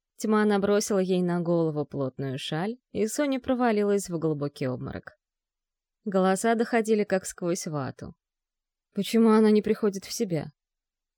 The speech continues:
Сам подумай, сколько на неё обрушилось за один день. Не помнишь, как это было у тебя? А то весь мир рухнул в одночасье.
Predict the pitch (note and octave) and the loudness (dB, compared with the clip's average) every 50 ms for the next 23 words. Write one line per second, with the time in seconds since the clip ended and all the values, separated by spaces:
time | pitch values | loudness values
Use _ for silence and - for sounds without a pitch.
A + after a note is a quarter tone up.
0 | _ _ _ _ _ - - - A#3+ A#3+ A#3+ C4 C4+ B3+ C#4 B3 G#3 G#3 - - | _ _ _ _ _ -8 0 2 2 2 4 2 2 4 4 4 4 4 4 4
1 | B3 A3+ - G#3 G3 G3 G3+ G#3 A3 A#3+ A3+ B3+ B3+ B3 - - E3+ E3 E3 D#3 | 2 2 2 2 2 4 4 4 4 4 4 4 2 2 2 0 0 0 0 0
2 | F#3 E3+ F3 E3+ F#3+ F#3+ F#3+ F3+ F#3+ F#3+ D#3+ D3+ F#3 - _ _ _ C4 C4 B3+ | 0 0 0 2 2 0 2 2 2 0 0 -2 -4 -10 _ _ _ 0 0 2
3 | - D4+ E4+ F#4 F#4+ - - D4 - C4+ - A#3+ F#3+ G3 F3 D#3+ D#3+ E3 - - | 2 2 4 4 2 4 2 2 2 4 2 2 2 2 2 2 2 2 0 -4
4 | D#3 C3+ A#2+ C3 - _ _ _ _ _ _ _ _ _ _ _ _ B3 B3 B3 | -6 -6 -6 -8 -10 _ _ _ _ _ _ _ _ _ _ _ _ -2 0 0
5 | B3 A#3+ - G#3+ G#3 G#3 G#3 G#3 G#3+ G#3+ _ - F3+ F3+ F#3 G3+ G#3+ - A3+ A3 | 0 0 -2 0 0 2 2 0 -2 -6 _ -4 0 4 4 4 4 4 4 4
6 | A3 G#3+ G#3+ G#3 G3 F#3 F#3 - F#3+ E3+ D#3 D3+ C#3+ D3 D3 D3+ C#3+ C#3+ D3+ - | 4 4 4 4 2 2 2 0 -2 -2 0 0 -2 -2 -4 -4 -6 -8 -8 -8
7 | D3 C3 - - - - - - | -8 -8 -8 -10 -12 -14 -18 -20